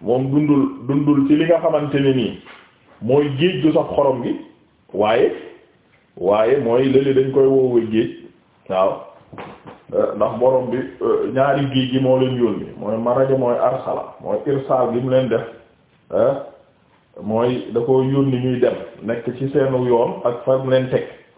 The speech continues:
waaw, nga xamante ne nii yaltaqiyaani, fee fu am na yoo xam ne dañu fay daje, comme boo gisee fleuve Nil bi fi muy daje, euh, mer Rouge bi, ak li nga xamante ne mooy fële ca Sénégal, nord Sénégal, fleuve du Sénégal fi muy daje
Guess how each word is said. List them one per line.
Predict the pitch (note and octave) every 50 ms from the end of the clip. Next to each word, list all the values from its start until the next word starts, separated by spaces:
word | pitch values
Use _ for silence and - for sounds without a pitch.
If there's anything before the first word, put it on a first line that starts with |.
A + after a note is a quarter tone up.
| _ _ _ _ _ _ _ _ _ -
waaw, | - F2+ E2+ - F#2+
nga | B2+ C3+ C#3
xamante | D3 D3 D3+ C#3+ C#3+ - D3 C#3+
ne | C#3 C#3
nii | C3+ C3 C#3+ F#3+ G#3 - - - - - -
yaltaqiyaani, | G#2 A2+ C#3 C#3+ D3+ D3+ D#3 D3+ - C#3+ C3+ C#3 C3+ C3 B2 - E3+ F3 - -
fee | C#3+ C#3 C#3 C3+
fu | C#3 -
am | E3 E3 E3
na | E3
yoo | D#3 D3+ D3 D3+
xam | D3 D3 D3
ne | D3
dañu | C#3+ C#3+ D3+ D3
fay | D#3+ D3+ D3+
daje, | D3+ C#3 - - - - - - - _ _ _ _ _ _ _ -
comme | - C#3+ D3 D#3
boo | F3 F3 F3
gisee | E3+ E3 F3 E3 D#3
fleuve | D3+ D#3+ E3 E3+ D#3 D3
Nil | D3+ D3+ D3+ D3
bi | C#3 C#3
fi | C#3 C#3+
muy | D3 D#3 D3+
daje, | C#3+ C#3+ C3+ C3+ C3 - - - - - - -
euh, | D3 - C3
mer | C3+ C#3 C#3+ C#3
Rouge | C3+ C3 C#3 D3 C#3 - -
bi, | D#3 C4+ - - - - _ _ _ _ _ _ _ _ _ _ _ _ _ - - -
ak | B2+ C#3 C#3 -
li | D3 C#3+
nga | E3 E3+
xamante | C#3+ E3 D#3 D#3+ D#3+ D#3 - D#3+ D3+
ne | D3+ C#3+
mooy | C#3+ C#3+ C#3+ C#3+ C#3 C#3 C3+ -
fële | D3+ D3+ D#3 D3+
ca | - D#3 -
Sénégal, | - D3 C#3 C3+ B2+ - A#2+ A2 G#2 G#2+ A#2
nord | C3+ D#3 F#3+ - - -
Sénégal, | C#3+ C#3 C3+ C3+ C3+ B2+ A#2+ G#2+ G#2+ - - - - - - _ _ - - _ _
fleuve | - D3 D#3+ D#3+ D#3+ D#3
du | D3+ D#3 D3+
Sénégal | D3+ D#3+ D3 D3 C#3 C#3 C3+ C3 B2 -
fi | C#3+ D3
muy | D#3 D#3 D3+
daje | D3+ C#3 C#3 C#3+